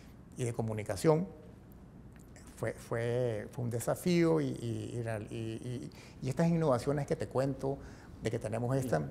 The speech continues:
Speaker 1: est-
Speaker 2: interactividad, la,
Speaker 1: la
Speaker 2: la
Speaker 1: interactividad y, y el hecho de que tenemos, por ejemplo, un canal de YouTube, eh, que se llama Vida y Éxito T V, que, que nuestros clientes comunican,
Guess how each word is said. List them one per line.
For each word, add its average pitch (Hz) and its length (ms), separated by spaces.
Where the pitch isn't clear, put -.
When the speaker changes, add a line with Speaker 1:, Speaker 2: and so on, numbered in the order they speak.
Speaker 1:
est- 131 200
Speaker 2:
interactividad, 123 960
la, 104 180
Speaker 1:
la 98 80
Speaker 2:
la 139 80
Speaker 1:
interactividad 143 920
y, 139 200
y 143 60
el 131 80
hecho 131 240
de 151 100
que 156 80
tenemos, 131 340
por 127 140
ejemplo, 131 240
un 127 60
canal 120 180
de 120 140
YouTube, 147 480
eh, 104 340
que 110 120
se 110 100
llama 113 220
Vida 117 200
y 113 60
Éxito 120 300
T 104 160
V, 127 300
que, 120 160
que 123 160
nuestros 120 240
clientes 120 240
comunican, 117 800